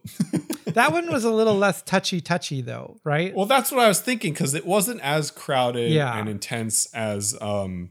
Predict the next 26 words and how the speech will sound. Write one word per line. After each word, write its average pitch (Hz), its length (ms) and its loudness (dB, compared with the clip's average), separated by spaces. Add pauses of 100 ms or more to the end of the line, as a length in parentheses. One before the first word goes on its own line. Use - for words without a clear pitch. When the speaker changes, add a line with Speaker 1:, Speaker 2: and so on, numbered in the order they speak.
Speaker 1:
Decon 143 400 -4
is 98 220 -6
and 98 100 -8
a 98 40 -6
lot 107 160 -2
of 101 80 -6
these 95 120 -8
others, 107 460 -6
especially - 380 -2
because 131 180 -4
that 131 140 0
was 120 100 -2
the 107 80 -8
first - 340 -8
year, 107 360 -4 (160)
I 95 80 -12
think, - 320 -18
right? 117 260 -2
Speaker 2:
It 190 100 0
tends 247 260 0
to 262 60 -4
be 226 60 -2
a 185 80 2
lot 151 180 2
of 131 120 -2
talking, 156 540 -2